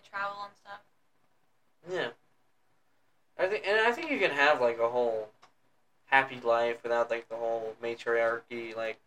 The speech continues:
Speaker 1: Mm-hmm.
Speaker 2: like, the standard cookie cutter format of a family. You could just have a husband and be perfectly fine. You
Speaker 1: Yeah.
Speaker 2: don't have to have, you know, the white picket fence and the suburbs, soccer, d-, driving little Tommy to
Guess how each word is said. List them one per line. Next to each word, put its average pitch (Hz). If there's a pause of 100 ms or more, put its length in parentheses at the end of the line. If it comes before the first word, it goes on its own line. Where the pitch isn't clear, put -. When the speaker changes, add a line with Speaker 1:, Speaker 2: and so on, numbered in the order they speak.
Speaker 1:
Mm-hmm. 233 (520)
Speaker 2:
like, 117
the 123
standard 143
cookie 139
cutter 127
format 123
of 110
a 110 (100)
family. 113 (340)
You 139
could 143
just 147
have 147
a 131
husband 139
and 117
be 117
perfectly 117
fine. 117 (560)
You 117
Speaker 1:
Yeah. 117
Speaker 2:
don't 123
have 127
to 131
have, 123 (720)
you 120
know, 113
the 110 (200)
white 123
picket 117
fence 117
and 113 (160)
the -
suburbs, 117 (520)
soccer, 123 (120)
d-, 135
driving 123
little 123
Tommy 120
to 117